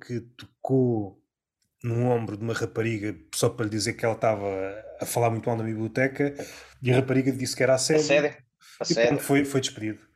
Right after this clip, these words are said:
Speaker 1: Não se põe hipótese, não podia ser outra coisa. A partir do momento que tocas no ombro é assédio, desculpa lá.
Speaker 2: Isso normalmente acontece por parte de pessoas que não era assédio, de certeza. Tipo
Speaker 1: Um assediador nunca começa pelo toque no ombro.
Speaker 2: Tens outro fenómeno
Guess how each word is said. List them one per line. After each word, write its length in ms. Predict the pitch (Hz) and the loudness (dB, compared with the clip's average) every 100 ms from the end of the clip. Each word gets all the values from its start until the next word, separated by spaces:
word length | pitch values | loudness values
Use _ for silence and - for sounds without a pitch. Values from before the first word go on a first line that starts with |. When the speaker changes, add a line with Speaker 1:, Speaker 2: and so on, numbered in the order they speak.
| _ - | _ 0
Speaker 1:
Não 120 | 135 | 2
se 100 | 143 | 4
põe 160 | 180 175 | 4 4
hipótese, 360 | 170 185 180 | 4 2 2
não 80 | 240 | -2
podia 220 | 233 143 | 0 -2
ser 100 | - 208 | 0 0
outra 200 | 202 - | 0 0
coisa. 440 | 220 180 107 - _ _ _ - | -2 -2 -6 -12 _ _ _ -12
A 60 | |
partir 240 | - 147 156 | -4 -4 -2
do 80 | 139 | -2
momento 180 | 156 147 | -2 0
que 40 | |
tocas 280 | 165 - 143 | -4 -4 -4
no 120 | 165 | -4
ombro 160 | 185 208 | -2 -4
é 20 | |
assédio, 320 | 214 214 185 | -4 -4 -6
desculpa 260 | - - 185 | -14 0 2
lá. 260 | 165 - _ _ | 4 0 _ _
Speaker 2:
Isso 180 | 147 143 | 2 4
normalmente 380 | 151 156 160 160 | 4 6 4 2
acontece 600 | 156 156 165 143 - - | 2 2 4 4 2 -4
por 100 | 135 - | -4 2
parte 320 | 156 - - | 2 2 -4
de 80 | 143 | -6
pessoas 520 | - - 156 160 160 - - - _ _ _ - | -4 0 4 4 2 -2 -12 -18 _ _ _ 2
que 100 | 202 | 6
não 240 | 196 196 | 6 6
era 200 | 208 190 | 6 6
assédio, 480 | 180 - 190 165 175 | 4 4 4 4 0
de 80 | - | 0
certeza. 580 | 175 - 180 151 123 120 - | 0 4 4 6 4 2 0
Tipo 140 | 127 _ - | -4 _ 0
Speaker 1:
Um 100 | 226 | 2
assediador 880 | - - 214 175 175 147 165 185 214 - _ _ _ _ - | 2 0 -2 0 0 2 0 0 -4 -14 _ _ _ _ -2
nunca 340 | 175 208 208 | 0 0 -2
começa 400 | - 185 208 - 190 | -4 2 2 2 0
pelo 200 | 202 180 | -2 0
toque 280 | 196 - | 0 0
no 140 | 220 202 | -4 -2
ombro. 380 | 151 131 113 - | -2 -4 -10 -6
Speaker 2:
Tens 180 | 131 127 | -2 -2
outro 200 | 135 135 | -2 -4
fenómeno 400 | - 139 135 | 0 2 2